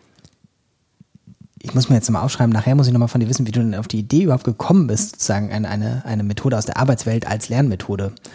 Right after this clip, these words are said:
umzuwandeln. Ähm, davor muss ich aber noch einen anderen Punkt aufgreifen, weil es einfach bei dir jetzt schon so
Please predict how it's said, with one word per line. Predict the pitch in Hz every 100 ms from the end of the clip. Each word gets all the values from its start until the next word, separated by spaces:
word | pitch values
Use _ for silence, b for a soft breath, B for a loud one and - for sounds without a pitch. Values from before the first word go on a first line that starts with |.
| B B
umzuwandeln. | - 110 - 92 98 104 143 151 B B B
Ähm, | - 113 110 107 _ _ -
davor | 107 - 139
muss | 147 131
ich | 123
aber | 117
noch | 110
einen | 127
anderen | 123 123 117
Punkt | -
aufgreifen, | - - - 117 110
weil | 117
es | 117
einfach | - 110 107
bei | -
dir | 107 117
jetzt | 117
schon | - 113
so | 110